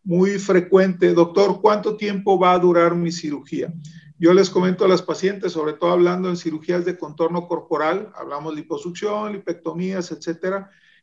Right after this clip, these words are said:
donde vamos a remover parte de la grasa, les digo, "Bueno, este, le va a durar el tiempo que usted quiera". Si usted, eh, no lleva una vida o una, una disciplina alimentaria,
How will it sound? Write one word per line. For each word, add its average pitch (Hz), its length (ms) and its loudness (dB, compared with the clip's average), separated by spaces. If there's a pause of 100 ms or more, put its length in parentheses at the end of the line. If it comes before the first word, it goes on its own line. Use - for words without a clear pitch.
(100)
donde 151 300 -8
vamos 170 380 -2
a 160 40 -4
remover 160 440 -2 (200)
parte 175 300 -4
de 175 80 2
la 160 120 0
grasa, 180 400 2
les 165 120 0
digo, 156 220 -2
"Bueno, 160 340 0 (380)
este, 135 460 -10
le 135 80 -10
va 143 100 -2
a 165 40 4
durar 180 260 4
el 175 120 2
tiempo 175 320 -2
que 147 120 -14
usted 143 260 -12
quiera". 185 340 0
Si - 160 -12
usted, 202 520 -2 (440)
eh, 139 340 -8
no 165 240 -4
lleva 190 420 2
una 180 440 -2
vida 175 800 -2
o 139 140 -10
una, 170 400 -4
una 156 720 -6
disciplina 175 540 -8
alimentaria, 180 840 -2